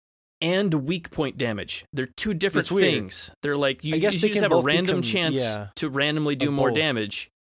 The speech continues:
Speaker 1: but then you also
Speaker 2: Yes.
Speaker 1: do, you know, weak point damage. Um,
Speaker 2: Well, it's, that's,
Speaker 1: and
Speaker 2: that's kind of the, the
Speaker 1: yeah.
Speaker 2: yeah. You can stack a lot of stuff in this game to
Speaker 1: Mm-hmm.
Speaker 2: really
Speaker 1: Yeah, it's still
Speaker 2: tilt the
Speaker 1: very
Speaker 2: odds
Speaker 1: much
Speaker 2: in
Speaker 1: an
Speaker 2: your
Speaker 1: R P G.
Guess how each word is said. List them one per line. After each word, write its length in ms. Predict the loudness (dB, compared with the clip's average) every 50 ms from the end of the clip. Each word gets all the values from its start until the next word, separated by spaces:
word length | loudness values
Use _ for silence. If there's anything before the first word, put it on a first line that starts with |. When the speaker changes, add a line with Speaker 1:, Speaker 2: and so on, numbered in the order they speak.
| _ _ _
Speaker 1:
but 140 | -6 -4 -2
then 120 | 0 0
you 140 | 2 2 2
also 240 | 2 0 0 0 -2
Speaker 2:
Yes. 60 | -2
Speaker 1:
do, 460 | -2 -2 -2 -2 -2 -2 -4 -6 -8 -12 _ _ _ _ _ _ _ _ _ _ _ _ _ _ _
you 140 | -6 -4 -4
know, 80 | -4
weak 260 | -2 -2 -4 -4 -6
point 240 | -8 -8 -8 -8 -6
damage. 440 | -6 -6 -6 -6 -8 -10 -10 -12 -14 _ _ _ _ _ _ _ _ -12
Um, 400 | -10 -8 -8 -8 -8 -10 -12 -16 _ _ _ _ _ _ _ _ _ _ _ _ _ _ _ _ _
Speaker 2:
Well, 140 | -4 -2 -2 -2
it's, 80 | -2
that's, 380 | -4 -2 2 2 2 2 0 -4 -2
Speaker 1:
and 100 | 0 2
Speaker 2:
that's 160 | 2 0 0
kind 200 | 0 0 0 2
of 80 | 2
the, 160 | 0 -2 -2 -4 -4 -4
the 80 | -2
Speaker 1:
yeah. 160 | -2 -2 -4 -6 -10 _ _
Speaker 2:
yeah. 240 | -8 -6 -6 -6 -8 -8
You 120 | -8 -4
can 140 | -2 -2 0
stack 320 | 0 2 2 2 2 2
a 40 | 2
lot 120 | 2 4 2
of 40 | 2
stuff 200 | 0 -2 -2 -2
in 60 | -2
this 120 | -6 -4 -2
game 160 | -2 0 0
to 40 | 0
Speaker 1:
Mm-hmm. 80 | 0 0
Speaker 2:
really 240 | 0 0 0 0 0
Speaker 1:
Yeah, 60 | -2
it's 160 | -2 -4 -4 -4
still 240 | 0 0 2 2
Speaker 2:
tilt 120 | 4 4 4
the 60 | 4
Speaker 1:
very 120 | 6 6 4
Speaker 2:
odds 240 | 4 4 2 0 0
Speaker 1:
much 20 |
Speaker 2:
in 60 | -2
Speaker 1:
an 60 | -2
Speaker 2:
your 60 | -2 -2
Speaker 1:
R 40 | -2
P 160 | -2 -2 -4
G. 100 | -4 -4